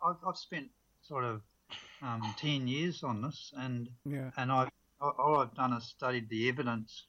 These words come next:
Speaker 1: from the point of view of witnesses and, uh, and, um, documentary, and that's kept me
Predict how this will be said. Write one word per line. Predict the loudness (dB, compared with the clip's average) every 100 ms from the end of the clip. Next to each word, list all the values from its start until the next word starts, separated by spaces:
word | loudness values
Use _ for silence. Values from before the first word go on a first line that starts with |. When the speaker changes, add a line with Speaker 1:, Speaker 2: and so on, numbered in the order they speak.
| -6
Speaker 1:
from | -2
the | -2
point | 0 0 0
of | -2
view | 0
of | 0 0
witnesses | -4 -4 -8 -6 -8 -4
and, | -4 -4 -2
uh, | -2 -4 -10 _ _ _ _ -6
and, | 0 2 2 0 0
um, | 0 2 0 -6 -4
documentary, | 2 2 2 0 2
and | 2
that's | 2 0
kept | -2 -2 -2 -2
me | 2 2 0